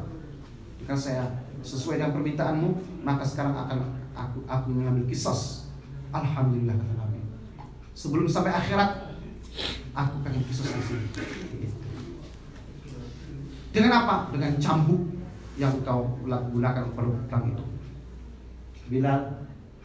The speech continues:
tolong ambilkan cambuk." Bilalnya, "Masya Allah. Ini orang pada greget semua kan.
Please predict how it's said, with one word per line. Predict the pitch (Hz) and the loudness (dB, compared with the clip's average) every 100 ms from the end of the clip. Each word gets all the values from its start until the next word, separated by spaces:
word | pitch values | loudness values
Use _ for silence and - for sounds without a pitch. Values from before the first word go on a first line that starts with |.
| - - - - - - - | -20 -18 -18 -18 -18 -18 -10
tolong | 143 135 127 127 | -2 0 2 2
ambilkan | 127 127 117 | 2 0 -2
cambuk." | 117 110 107 - - - - - - - - - - - - - - - - - - - - - - - - | -2 -4 -4 -8 -10 -14 -14 -16 -16 -16 -16 -16 -16 -16 -16 -16 -16 -16 -16 -16 -16 -16 -16 -16 -16 -16 -6
Bilalnya, | 120 117 120 | -2 -2 -2
"Masya | 110 104 101 - - | 0 -2 -2 -6 -8
Allah. | 87 - - - - - - - - - | -8 -10 -10 -12 -14 -14 -14 -12 -12 -8
Ini | 143 | -4
orang | 151 165 160 160 | 0 0 0 -4
pada | 156 - | -6 -4
greget | 135 - | -2 -2
semua | - 147 139 | -4 -2 0
kan. | 143 | -2